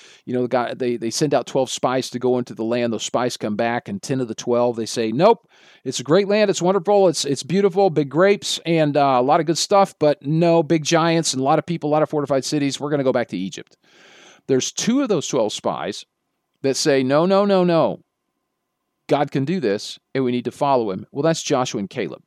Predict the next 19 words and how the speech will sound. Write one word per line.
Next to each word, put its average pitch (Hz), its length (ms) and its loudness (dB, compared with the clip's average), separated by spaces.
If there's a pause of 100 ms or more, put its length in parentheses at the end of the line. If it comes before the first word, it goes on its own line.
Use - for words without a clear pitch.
(360)
Okay, 131 420 -2
so 160 300 2
in 143 220 -2
Numbers 196 360 -2
thirty-two, 139 640 -2 (580)
uh, 127 580 2
the 135 140 -2
Bible 196 340 0
speaks - 320 -4
of 139 100 -4
Joshua 127 380 -2
and 117 80 -6
Caleb. 95 420 -6
Numbers 170 400 -2
thirty-two, 143 480 -4
verses 117 340 -6
eleven 104 320 -2
and 98 120 -6
twelve. - 340 -10